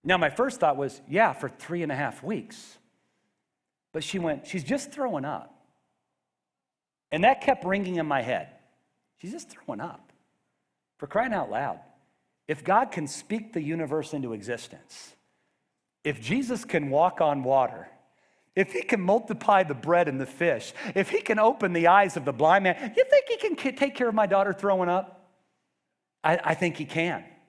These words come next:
When she said that, something shifted in me. Now, I'm not saying that everything shifted immediately for Sophia, but I'm like, "She's just throwing up."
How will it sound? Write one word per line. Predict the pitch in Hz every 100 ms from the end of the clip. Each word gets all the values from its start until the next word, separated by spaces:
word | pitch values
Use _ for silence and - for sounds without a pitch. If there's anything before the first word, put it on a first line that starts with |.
| _ _ _ _ _ _
When | 147 165
she | - - 262
said | 269 - 233 175
that, | 165 156
something | - 185 190 - 180 151
shifted | - 190 - - 165
in | 143 131 127
me. | 185 139 - - _ _ _ _ _ _ _ _ _
Now, | 208
I'm |
not | 285 254
saying | 247 233
that | 196
everything | 202 196 202
shifted | 170 - 226 190
immediately | 156 165 247 226 156 151
for | 147 139
Sophia, | 165 135 - 269 185 - -
but | 190
I'm | 190
like, | 190
"She's | - -
just | 285 -
throwing | 214 196 170
up." | 196 - -